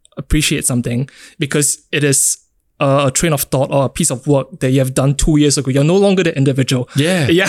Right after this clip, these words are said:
Speaker 2: yeah, yeah.
Speaker 1: precisely. And let's say when someone says that is good, you are ways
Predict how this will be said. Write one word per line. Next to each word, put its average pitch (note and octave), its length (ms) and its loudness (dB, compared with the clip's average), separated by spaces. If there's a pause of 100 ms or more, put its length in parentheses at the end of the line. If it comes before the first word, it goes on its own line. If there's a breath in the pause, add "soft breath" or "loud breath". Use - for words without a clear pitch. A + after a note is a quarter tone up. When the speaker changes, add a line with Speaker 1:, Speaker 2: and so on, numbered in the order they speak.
Speaker 2:
yeah, F3 80 0 (160)
yeah. D3 80 4
Speaker 1:
precisely. E3+ 680 0
And D#3 140 0
let's E3+ 120 0
say F3+ 80 0
when D3+ 180 0
someone D#3+ 400 -2
says D#3 360 -2
that C#3+ 100 2
is B2 120 -2
good, F3+ 300 -2 (180)
you C#3+ 160 0
are C#3+ 280 0
ways E3+ 760 2